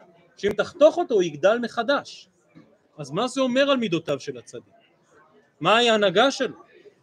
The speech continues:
הרשב"ם בבבא בתרא שם בדף פ מביא שני פירושים, ולפי הפירוש השני של הרשב"ם, שם אומר הרשב"ם, אף צדיק אין גזעו מחליף, שאם ייפול לא יקום, לכך נאמר ארז,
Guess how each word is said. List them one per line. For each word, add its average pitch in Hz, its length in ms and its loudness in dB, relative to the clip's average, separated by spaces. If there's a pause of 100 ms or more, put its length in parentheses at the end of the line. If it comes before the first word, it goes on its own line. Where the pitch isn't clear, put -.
(240)
הרשב"ם 175 380 -2
בבבא 196 360 4
בתרא 214 160 -4
שם 226 200 -2
בדף 165 220 -2
פ - 100 -6
מביא 214 320 -2
שני 196 220 -4
פירושים, 147 440 -6 (580)
ולפי 143 260 2
הפירוש 262 360 0
השני 226 480 0
של 240 160 -2
הרשב"ם, 190 480 0
שם 208 160 -4
אומר 214 220 -2
הרשב"ם, 170 600 0 (400)
אף 180 160 -4
צדיק 196 540 0
אין 277 200 2
גזעו 220 360 0
מחליף, 233 540 0 (340)
שאם 226 300 0
ייפול 226 460 2
לא 196 200 6
יקום, 190 480 2 (440)
לכך 170 400 0
נאמר 165 420 0
ארז, 269 520 2